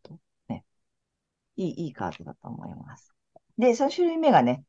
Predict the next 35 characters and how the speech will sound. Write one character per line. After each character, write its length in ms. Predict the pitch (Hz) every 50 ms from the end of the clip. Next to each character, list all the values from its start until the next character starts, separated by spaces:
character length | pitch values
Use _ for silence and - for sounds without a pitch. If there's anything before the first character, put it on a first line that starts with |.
| _ _ -
あ 80 | 151
の、 160 | 139 127 123 117
前 140 | - 254 233
回 160 | - 156 127
に 60 | 117 120
引 60 | -
き 100 | - 147
続 140 | 113 131 123
き 80 | - -
ち 60 | 156
ょ 20 |
っ 20 | 143
と 100 | - -
怪 220 | - 139 170 190
し 140 | 208 - 220
い 60 | 185
カ 160 | 190 190 180 160
ー 20 |
ド 80 | - 95
を 60 | 110
引 180 | - - 139
い 120 | 120 95 98
て 60 | 113
お 60 | 113
り 80 | 117 117
ま 140 | 110 - -
し 60 | -
て。 220 | - - - - _ _ _ _ _ _ _ _ _ _ _ _ -
は 120 | - 151
い、 100 | - - -
今 160 | - 233 214
回 160 | - 135 117 98
は 180 | 80 - - _ _ _ _ _ _ _ _
薬 360 | - - - 233 202 185 147
へ。 120 | 107 -